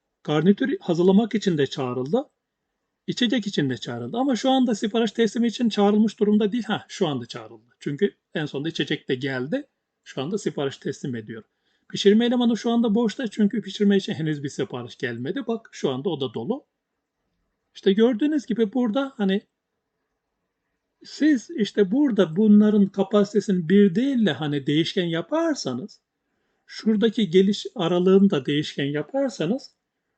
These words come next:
deneylerinizde hani beş dakika arayla gelirlerse ne kadar sıklıkla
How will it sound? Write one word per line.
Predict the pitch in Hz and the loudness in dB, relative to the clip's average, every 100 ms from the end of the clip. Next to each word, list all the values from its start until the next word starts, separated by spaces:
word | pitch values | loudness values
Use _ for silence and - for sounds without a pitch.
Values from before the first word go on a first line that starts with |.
| _ _ _ - | _ _ _ 0
deneylerinizde | 185 247 285 254 262 254 175 127 135 196 - | 4 6 4 2 4 4 4 2 -6 -8 -4
hani | 170 165 320 _ _ _ _ _ _ - | -4 -4 -6 _ _ _ _ _ _ 0
beş | 240 262 254 | 2 2 -2
dakika | 220 220 233 | -2 -2 0
arayla | 202 196 202 190 | 2 4 4 4
gelirlerse | 180 185 185 185 190 202 190 - 123 - | 2 2 2 2 4 4 2 -2 -8 -8
ne | 156 135 | -8 -6
kadar | 151 131 | -4 -6
sıklıkla | 117 - 156 - 143 - 127 - | -6 -10 -14 -8 -10 -8 -10 -12